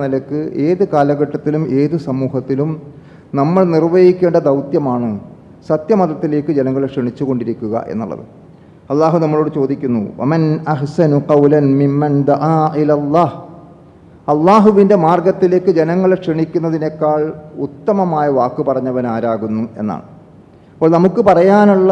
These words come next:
ഏറ്റവും ഉത്തമമായ വചനം, നമുക്ക് നിർവഹിക്കുവാനുള്ള ഏറ്റവും വലിയ ദൗത്യം നമ്മൾ മനസ്സിലാക്കേണ്ടത് അള്ളാഹുവിൻ്റെ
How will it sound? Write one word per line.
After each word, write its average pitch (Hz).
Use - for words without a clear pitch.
ഏറ്റവും 170
ഉത്തമമായ 170
വചനം, 127
നമുക്ക് 185
നിർവഹിക്കുവാനുള്ള 185
ഏറ്റവും 190
വലിയ 160
ദൗത്യം 139
നമ്മൾ 143
മനസ്സിലാക്കേണ്ടത് 143
അള്ളാഹുവിൻ്റെ 175